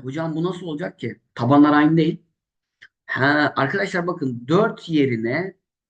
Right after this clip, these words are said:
bir spoiler vereyim. İkinin karesini yazacaksın. Yüz yirmi sekiz yerine bir spoiler veriyorum gençler. İki üssü yedi yazabilirsin.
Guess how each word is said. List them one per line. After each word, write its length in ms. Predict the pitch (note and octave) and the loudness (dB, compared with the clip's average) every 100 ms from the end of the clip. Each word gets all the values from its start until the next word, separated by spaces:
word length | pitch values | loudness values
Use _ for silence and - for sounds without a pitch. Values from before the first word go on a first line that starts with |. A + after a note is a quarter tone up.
| _ E3 | _ -10
bir 60 | |
spoiler 600 | E3 E3 E3+ E3+ D#3+ B2 | -10 -10 -6 -2 -2 -2
vereyim. 300 | A2+ A#2+ E3 E3 | -2 -2 -4 -6
İkinin 380 | C#3+ D#3 D#3+ | -8 -6 -6
karesini 420 | D#3+ E3 C#3 C3 A2 | -6 -4 -4 -4 -6
yazacaksın. 800 | G#2+ G#2 G2+ - - C#3+ E3+ E3 _ _ _ _ | -6 -10 -16 -16 -6 -4 -4 -8 _ _ _ _
Yüz 440 | B2 D3+ F3 E3 | -2 2 2 0
yirmi 260 | E3 F3 F3+ | -2 -2 -2
sekiz 460 | F3 F3 F3 G3 E3+ | -4 -6 -8 -8 -2
yerine 360 | C3+ A#2+ D3 | -2 0 -2
bir 80 | D#3+ | -4
spoiler 560 | D#3+ - D#3+ D#3 D3 A#2 | -10 -10 -6 -4 -4 -4
veriyorum 460 | A2+ G#2+ G#2+ G#2+ | -6 -8 -8 -8
gençler. 520 | G#2+ G#2+ - D#3 E3+ - _ _ _ _ | -8 -8 -6 -6 -6 -12 _ _ _ _
İki 460 | D#3+ - - D#3+ - | -12 -12 -12 -14 -12
üssü 300 | B2+ B2 D3+ | -12 -10 -6
yedi 340 | D3 D#3 D3 | -2 -2 -2
yazabilirsin. 840 | E3 D3+ D3 C#3 C#3+ C#3 - G#2+ | -2 -2 -2 -4 -4 -6 -8 -16